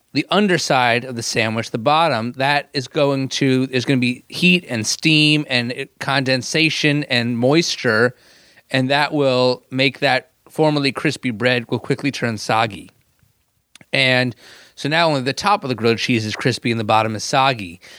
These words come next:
Um, and that's a shame. Like, crispy is delicious. Like, that's, you want it crispy, <laughs> you know? So if you just take that grilled cheese sandwich and slice it in half diagonally and then stand the two halves up,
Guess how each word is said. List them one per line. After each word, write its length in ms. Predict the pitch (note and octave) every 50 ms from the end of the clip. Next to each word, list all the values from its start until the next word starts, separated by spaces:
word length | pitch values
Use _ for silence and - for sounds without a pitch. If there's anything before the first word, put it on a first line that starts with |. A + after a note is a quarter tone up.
| - - - _ _
Um, 440 | - C3 B2+ B2 A#2 A2 A2 A2 A2+ - _ _ _ _ _
and 560 | D3+ C#3+ C#3 C3+ C3 B2+ B2+ B2+ B2 A2+ - - _ _ _ _ _ - - _
that's 260 | - B2+ B2 B2+ -
a 40 | C3+
shame. 480 | - - E3 F3+ G3+ D#3 G2 F2+ A2
Like, 220 | A2+ A2 A2 - _
crispy 640 | - - C#3+ - - - C#3+ C3 B2+ B2+ C3 C3 B2+
is 380 | C3 B2+ B2+ B2 B2 A2+ A2
delicious. 580 | - - A2+ B2 E3+ F#3 - - G#2+ F#2+ - -
Like, 160 | A2+ G2+ - _ _ _
that's, 440 | - B2 B2+ C3 - - - _ _ _ -
you 140 | C3 C3+
want 200 | C#3 D3+ D3 C3+
it 60 | G2 -
crispy, 400 | - F3 G3+ - - - - -
<laughs> 80 | -
you 100 | C#3+ B2
know? 240 | B2 B2 C3+ D#3+ D#3 - - - - - - - - - _
So 140 | - - E3
if 80 | D#3+ D3
you 80 | D3+ D#3+
just 180 | G3+ G#3+ -
take 300 | - F#3 F3 D#3 - -
that 160 | - D3 D3+ C#3
grilled 220 | - D#3 C#3+ B2+
cheese 220 | - - G3+ G3+
sandwich 280 | - E3 D3 C#3 B2 -
and 120 | C#3 C3+
slice 320 | - - C3+ C3+ D3 - -
it 60 | D3
in 80 | C#3+ B2+
half 280 | C3 C3+ C3+ C3+ -
diagonally 680 | - C3+ B2 C3 C#3+ D#3 D#3 C#3 C3+ B2 A#2 A#2 A2+ A#2+
and 120 | B2 B2 B2
then 100 | A#2+ A2
stand 540 | - - - - D#3+ D3 D3 D3+ D#3+ D3+
the 60 | C#3+ C#3
two 240 | - - - D#3
halves 420 | C#3 B2 C3+ B2+ B2+ B2 A2 G#2 G#2+ -
up, 360 | C#3 D3+ C3 - - - _